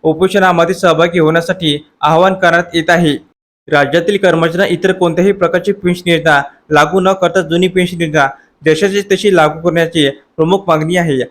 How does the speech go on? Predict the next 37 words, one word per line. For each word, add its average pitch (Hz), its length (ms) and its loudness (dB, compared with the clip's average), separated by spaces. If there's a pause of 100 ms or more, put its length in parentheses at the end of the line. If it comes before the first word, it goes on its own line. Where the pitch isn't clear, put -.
(340)
सदर 165 280 0
जुनी 180 260 2
पेन्शन 190 320 -2
योजनेमध्ये 175 560 0
कर्मचारी 170 440 -2
हित 165 260 -6
आहे 156 320 0 (260)
असे 175 200 0
नमूद 180 220 0
करण्यात 175 300 0
आले 160 120 2
आहे. 151 320 0
तर - 380 -4
सदर 185 240 0
आमरण 170 360 0
उपोषण 175 420 -2
दिनांक 170 240 -2
दोन 180 180 -2
ऑक्टोबर 170 640 -2 (300)
दोन 180 140 0
हजार 185 140 0
चोवीस 185 240 2
पासून 170 260 -2
सेवाग्राम 170 520 0
वर्धा 160 200 0
येथे 156 360 -2 (300)
सुरू 196 240 2
होणार 175 240 2
आहे. 165 300 0
तर - 380 -6
अशा 180 220 2
प्रकारे 190 300 0
आजच्या 175 220 0
व्हिडिओमध्ये 180 320 2
आपण 175 120 -4
पाहिला 165 220 0
की 147 240 -6